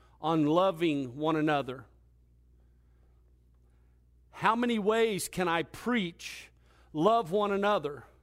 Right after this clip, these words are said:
I said, "Lord, please show me what I'm missing. What is it that I'm missing in this? What is it that I need to bring out that I've not brought out in the two previous messages before this?" And so I continued to study,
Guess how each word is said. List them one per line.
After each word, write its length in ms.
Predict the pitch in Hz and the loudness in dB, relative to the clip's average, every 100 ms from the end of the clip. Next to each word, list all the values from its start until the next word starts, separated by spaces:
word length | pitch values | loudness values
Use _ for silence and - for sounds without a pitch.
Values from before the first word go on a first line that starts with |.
| _ _ _ _ _ - - _ | _ _ _ _ _ -20 -20 _
I 80 | - | -6
said, 300 | 170 233 202 | 0 0 2
"Lord, 400 | 233 277 269 190 | 2 4 2 0
please 340 | - 269 285 262 | -4 2 2 2
show 420 | - - 269 269 | -4 0 0 2
me 160 | 240 | 0
what 220 | 220 202 196 | 0 0 0
I'm 260 | 196 190 | 0 0
missing. 540 | 214 220 - 180 151 - _ _ _ _ - _ | 0 0 0 -4 -8 -12 _ _ _ _ -20 _
What 200 | 196 302 | 2 4
is 220 | 320 226 | 2 0
it 120 | 262 | 0
that 120 | 269 | 2
I'm 340 | 254 269 269 226 | 2 2 4 4
missing 460 | 233 214 - 175 | 4 2 0 0
in 200 | 156 147 | 0 0
this? 360 | 147 139 131 - - - | 0 -2 -6 -12 -14 -2
What 200 | 190 277 | 2 2
is 200 | 311 247 | 2 0
it 140 | 247 - | -2 0
that 140 | 247 | 2
I 240 | 233 262 | 4 2
need 260 | 269 247 214 | 2 0 0
to 40 | |
bring 380 | 190 175 254 233 | 0 0 0 0
out 240 | 233 240 - | 0 0 2
that 80 | |
I've 180 | 226 208 | 0 0
not 300 | 240 285 160 | 0 0 0
brought 260 | 220 262 247 | 2 2 2
out 220 | 240 240 | 2 0
in 100 | 226 | 0
the 80 | 196 - _ - | -2 -4 _ -6
two 280 | 302 277 233 - - - - | 2 2 0 -10 -20 -20 -12
previous 500 | - 269 262 240 - | 0 2 4 2 0
messages 520 | 208 220 214 180 196 | 0 0 0 -4 -6
before 480 | 151 175 - 226 208 | -4 -6 0 2 2
this?" 400 | 170 160 147 - _ _ - - _ _ _ - 269 - - _ _ | 0 -4 -6 -16 _ _ -20 -20 _ _ _ -16 -14 -14 -20 _ _
And 120 | - 143 | -12 0
so 120 | 208 | 2
I 120 | 190 | 2
continued 600 | - 190 208 240 226 180 | 0 -2 2 2 0 0
to 100 | 156 | -2
study, 520 | - - 151 135 135 | -2 0 0 0 -10